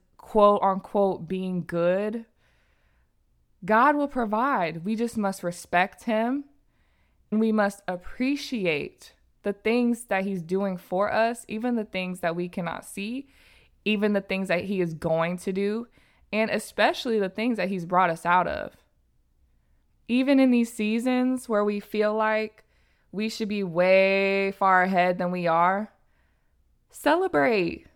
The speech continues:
praise him, because remember, that's exactly where you need to be. You're not missing anything. You are not missing anything. And when you sit and trust him,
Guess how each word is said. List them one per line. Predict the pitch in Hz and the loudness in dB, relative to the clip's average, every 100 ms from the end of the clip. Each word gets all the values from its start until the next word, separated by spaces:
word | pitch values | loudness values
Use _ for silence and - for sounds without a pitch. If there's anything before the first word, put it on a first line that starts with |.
| _ | _
praise | - 262 294 302 | -2 0 0 -2
him, | 262 190 160 165 175 _ _ _ _ | -2 0 -2 -6 -12 _ _ _ _
because | 220 220 247 247 240 240 _ - | -10 -4 -2 -2 -4 -10 _ -4
remember, | 240 247 285 202 | 0 0 0 0
that's | 196 226 | -2 -2
exactly | 196 208 262 254 | -2 -2 -2 -4
where | 208 196 | -2 0
you | 196 190 | 0 -2
need | 226 269 | -2 -4
to | 220 | -4
be. | 180 160 | -4 -4
You're | 165 240 | -2 -2
not | 285 180 | -2 -2
missing | 190 - 214 180 | -2 -2 -4 -2
anything. | 214 240 - 120 80 185 196 _ _ _ _ _ _ _ _ _ _ - | -2 -2 -4 -8 -8 -14 -16 _ _ _ _ _ _ _ _ _ _ -4
You | 202 294 | 0 2
are | - 208 | 2 0
not | 196 180 | 2 0
missing | 175 190 - 233 208 | 0 -2 -2 -2 -2
anything. | 185 175 160 156 160 175 - _ _ _ _ _ _ _ _ _ _ _ _ _ _ _ _ | -4 -6 -8 -8 -10 -12 -16 _ _ _ _ _ _ _ _ _ _ _ _ _ _ _ _
And | 208 214 | 0 2
when | 226 247 | 4 2
you | 294 | 0
sit | 311 - 254 - | -2 2 4 2
and | 208 | -4
trust | - 214 226 - | 0 0 0 -4
him, | 196 170 160 165 | -4 -2 -4 -6